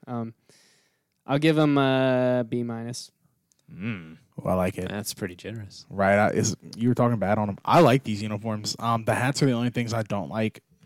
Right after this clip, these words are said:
Speaker 3: Now that Brad reminded me, they put the little dots on the top too. Um,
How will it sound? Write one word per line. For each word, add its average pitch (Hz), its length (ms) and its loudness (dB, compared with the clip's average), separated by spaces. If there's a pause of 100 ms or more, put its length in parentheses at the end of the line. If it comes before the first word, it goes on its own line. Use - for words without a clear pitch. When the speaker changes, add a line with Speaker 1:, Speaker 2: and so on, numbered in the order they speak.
(100)
Speaker 3:
Now 104 200 -2
that 98 140 0
Brad 101 200 0
reminded 98 280 -8
me, 98 120 -8
they 98 120 -8
put 98 160 -10
the - 40 -16
little 101 140 -8
dots 95 260 -14
on 110 60 -16
the 98 80 -18
top 98 220 -12
too. 101 260 -8 (880)
Um, 98 320 -6